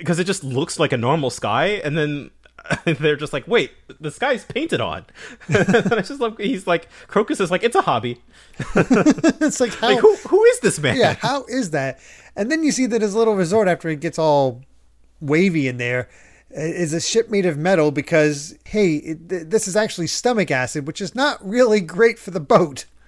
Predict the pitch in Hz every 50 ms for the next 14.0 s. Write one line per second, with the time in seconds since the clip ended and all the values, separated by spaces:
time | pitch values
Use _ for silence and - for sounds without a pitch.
0 | _ - 147 151 143 117 - - 123 127 117 113 107 98 95 107 95 95 - -
1 | 120 135 135 139 131 127 127 131 127 123 123 127 131 139 143 - 135 123 113 -
2 | - 113 113 120 120 123 120 107 110 95 101 113 117 110 113 107 - - - 143
3 | 143 151 165 165 156 147 139 131 123 120 110 165 190 170 143 - - 165 170 165
4 | 139 - - - 185 170 147 147 127 - - 156 147 135 113 117 110 110 107 -
5 | _ _ _ _ _ _ _ _ _ _ _ - 202 233 277 262 170 175 170 170
6 | 202 208 202 202 156 156 - - 175 147 151 110 151 160 135 143 139 - - 147
7 | 139 135 127 123 123 123 123 117 110 110 107 107 113 113 - _ _ _ _ _
8 | _ _ _ _ _ _ _ _ _ _ _ - 120 120 110 101 107 - - -
9 | - 202 - - - - - - 175 139 - 170 147 143 120 110 113 113 98 -
10 | - 117 - - - - - - - - - - - - - - - 196 - -
11 | - 175 170 151 147 135 127 - - - 196 196 180 151 160 170 190 190 151 160
12 | 139 170 180 - - 147 - - 120 - 131 120 120 - 139 139 143 135 127 -
13 | - 139 135 135 135 131 117 - - 117 113 135 156 175 175 165 151 131 120